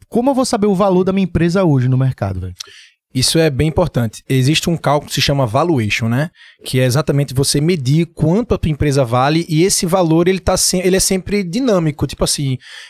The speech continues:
Speaker 2: é, a cada mês que passa, cada trimestre que passa, com os resultados que tu tá tendo,
Speaker 1: Sim.
Speaker 2: com o cenário de mercado, ele vai mudando. Então, por isso que é, é, por exemplo, quando a gente, é, compra ações de empresas na
Speaker 1: Uhum.
Speaker 2: Bolsa de Valores,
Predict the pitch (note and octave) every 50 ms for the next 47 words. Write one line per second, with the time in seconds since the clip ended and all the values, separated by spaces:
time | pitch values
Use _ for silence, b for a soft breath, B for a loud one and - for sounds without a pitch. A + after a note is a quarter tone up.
0 | B _ - D#3 D3 C#3+ C#3 C3 C3 C3 - - D3 - - F3 G#3 G3+ G#3+ F#3+
1 | F3+ F#3+ G#3+ - - - - - E3+ E3+ - - F3+ F3 F3 - F#3+ F#3 F3+ F3+
2 | - - - F3+ - - D#3+ D#3 D3+ D3 - - D#3 C#3+ - - E3+ F3 F3 E3+
3 | F3 D#3+ F3+ E3+ - - E3+ F3+ F#3 - - - - - F3+ - G3 - - F#3+
4 | F#3+ - - E3+ D#3 D3+ D3 C#3 C#3 C#3+ C#3 - - C#3+ C3 A2 F2+ D#2 - -
5 | F3 F#3 - F#3+ F#3 F3+ F#3+ G#3 G#3 G3+ A3+ A#3+ - - - G3+ G3+ - - G#3
6 | G3+ A3 B3 A#3 F3+ D3+ D#3 F3+ F3+ G#3 A3+ A#3+ A3 F3+ D3+ C3 A2+ A2+ - _
7 | D#3+ E3+ F3+ D3 D3 C#3+ B2+ A#2 G#2 G2+ G2 B B B B B B - D#3 E3
8 | D#3+ F3 F3 F3+ - - G3+ G3 F#3+ F3+ E3 F3 E3 D#3+ D#3 D3 C#3+ - F3 D3
9 | D#3 C#3 - D#3+ D3 D#3+ D3+ - D#3+ D3+ - _ _ - - D3 C#3+ C#3 C3+ B2+
10 | - D3+ D3+ - E3 D#3+ - - E3+ - - - D#3+ D3 C#3 B2+ D3 C#3+ - D#3+
11 | E3+ G3 G#3 C4 B3 - - E3+ E3 C#3+ C3+ D3+ D#3 - D#3 D#3 F3 E3+ E3 F3
12 | G#3 D4 - -